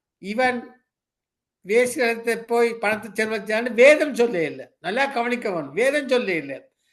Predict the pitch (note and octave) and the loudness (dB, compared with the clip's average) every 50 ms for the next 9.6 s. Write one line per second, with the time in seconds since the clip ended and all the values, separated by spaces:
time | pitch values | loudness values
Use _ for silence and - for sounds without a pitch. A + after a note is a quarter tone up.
0 | _ _ - E3 F#3+ A#3 C#4 D4 B3 - - B3+ A#3+ A#3 A3+ A#3 C#4 D#4 D#4+ - | _ _ -8 -2 2 2 2 2 2 2 0 2 2 2 0 0 0 -2 0 4
1 | - D4+ D4+ C#4 C#4 C4+ A#3 A#3 A3+ G3+ F3 E3+ D#3+ D3 B2 - _ _ _ _ | 4 4 4 4 -2 -4 -4 -4 -4 -4 -4 -4 -6 -8 -8 -12 _ _ _ _
2 | _ _ _ _ _ _ _ _ _ _ _ _ _ _ _ _ _ _ _ _ | _ _ _ _ _ _ _ _ _ _ _ _ _ _ _ _ _ _ _ _
3 | _ _ _ _ _ _ _ _ _ _ _ D#3+ D#3+ G3 A3+ B3 C4+ C#4 C#4 C#4 | _ _ _ _ _ _ _ _ _ _ _ -16 -10 -6 -4 -4 -4 -4 -4 0
4 | - B3+ B3 A#3 A3+ A#3 A3+ G#3+ A3+ G#3 G3+ F#3 E3+ E3+ F3 F3+ G3+ A3+ G#3+ F3 | 2 2 2 2 0 -4 -4 -6 -6 -6 -4 -4 -4 -4 -2 -2 -2 -4 -6 -4
5 | F3 F#3+ G3+ A3+ A#3+ B3 B3 A#3 - - B3 A#3 A3 A3 A3 G3+ - A#3 A3+ A3+ | 0 0 2 2 2 0 -2 -6 -6 0 0 0 2 0 -4 -4 -4 -4 -2 -2
6 | A3 G3+ G3 G3+ G3+ G#3 G3+ F#3+ F#3 F3+ F3+ F3+ F3 D#3 - E3 D3+ C#3 C3 B2+ | -2 -2 -2 -2 -4 -6 -4 -2 -2 -2 -2 -4 -4 -6 -6 -8 -8 -8 -8 -14
7 | A#2 - - F3 F#3 G3 G3+ F#3+ F3+ E3 D3+ E3+ F#3+ F#3+ _ _ _ _ _ _ | -16 -8 -2 -2 0 0 0 -2 -4 -6 -6 -8 -8 -12 _ _ _ _ _ _
8 | _ _ _ _ - - G3 G#3+ G#3 G3 G3 - - G#3+ A3+ A#3+ C#4+ D4 C#4+ C#4 | _ _ _ _ -10 -6 -4 -2 -2 -2 -4 -2 0 0 2 6 6 6 8 8
9 | A#3+ G#3+ G3 F#3 F3+ F3 E3 D3+ B2+ - _ | 6 4 2 0 -2 -2 -4 -8 -10 -12 _